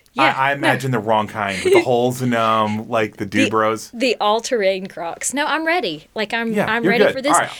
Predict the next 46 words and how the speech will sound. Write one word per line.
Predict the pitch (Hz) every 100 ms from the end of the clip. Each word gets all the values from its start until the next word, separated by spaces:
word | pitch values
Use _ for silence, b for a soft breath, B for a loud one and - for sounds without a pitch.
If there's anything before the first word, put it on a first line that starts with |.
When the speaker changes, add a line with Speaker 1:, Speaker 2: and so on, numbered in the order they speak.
| B B
Speaker 1:
And | 240
if | 226
the | 247
other | 240 294
farmers | 285 247 254
aren't | 226 -
wearing | 190 233 311
it, | 349 - B B B -
then | 233 226
this | 202 226 233
is | 302
gonna | 294 285
be | 226 233
the | 226
revolution | 220 214 208 208 214 175 147 156
Speaker 2:
Yeah, | 123 110 95
Speaker 1:
that | 92 196
I | 190
Speaker 2:
you're | 220
Speaker 1:
bring. | 185 110
Speaker 2:
leading. | 214 220 185 82
Speaker 1:
Yeah, | - 208 180 226
I've | 220 208 - 202
been | 226 214
wondering | 214 240 196 165
what | 175 160
my | 180
place | 170 175 165
was, | 175 165
but | - 196
it's | 190 -
this. | - 254 143 -
It's | 135 -
to | -
revolutionize | 180 185 180 190 190 185 175 175 170 - B B -
backyard | 190 - 185 175
farms | 196 185 175
with | - -
high | 160
top | 160 156
Crocs | - 147 110 -
because | - - 214
Speaker 2:
Yeah. | -
Speaker 1:
they're | 180
so | - 214 190
functional | 185 185 175 - 156 151 151